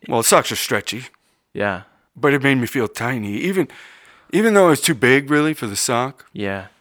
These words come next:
Speaker 1: Just feeling it compress.
Speaker 2: How old were you?
Speaker 1: Oh, that was, I mean, uh, from the age of maybe, I don't know, one to nine.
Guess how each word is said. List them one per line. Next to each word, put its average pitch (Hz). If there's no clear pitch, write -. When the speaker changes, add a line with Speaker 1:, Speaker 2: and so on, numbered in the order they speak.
Speaker 1:
Just -
feeling 160
it 101
compress. -
Speaker 2:
How 120
old 123
were 107
you? 92
Speaker 1:
Oh, 98
that 98
was, -
I 98
mean, 95
uh, 98
from 110
the 101
age 104
of 98
maybe, 104
I 104
don't 110
know, 101
one 110
to 113
nine. 110